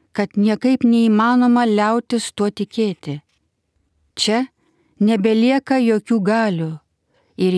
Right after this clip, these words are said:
jos sustabdomos tokiu būdu, kad, kaip sakiau, niekaip nesuvokiama jas ką nors veikiant. Jei tuo metu mąstė apie kurią nors kančios sceną,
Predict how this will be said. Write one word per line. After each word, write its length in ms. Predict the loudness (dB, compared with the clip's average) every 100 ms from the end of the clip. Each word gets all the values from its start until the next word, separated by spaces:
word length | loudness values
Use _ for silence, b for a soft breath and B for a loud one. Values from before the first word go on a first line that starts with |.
| 0
jos 320 | 0 -2 -6 -12
sustabdomos 1000 | -6 -4 -4 -2 -2 -2 -2 0 0 -2 -4
tokiu 460 | -4 -4 -4 -4
būdu, 380 | -2 -4 -2 -4 -4 _ _ _ _ _ _ _ -8
kad, 160 | -8 -6 -4
kaip 240 | -4 -4
sakiau, 540 | -4 -4 -2 -2 -4 -8 _ _ _ _ -4
niekaip 720 | 0 2 0 0 -2 -2 _
nesuvokiama 1040 | -2 -2 -2 -4 -2 -2 -2 -2 -2 -2 -4 -10 _ _
jas 320 | -4 -4 -4
ką 160 | -4 -2
nors 380 | 0 0 -4 -4
veikiant. 560 | -2 -2 -4 -6 -6 -8 -20 _ _ _ _ _ _ _ _ _ _ _ _ _ _ _
Jei 320 | -6 -2 -2
tuo 220 | 0 0 2
metu 460 | 2 -2 -2 -2 -2 b b b b
mąstė 640 | -2 0 2 0 -2 -4 -2
apie 380 | -4 -2 -2 -2
kurią 380 | -2 0 0 2
nors 460 | 2 0 -4 -8 -4
kančios 540 | -2 0 -2 -2 -4
sceną, 560 | -10 -4 -2 0 -2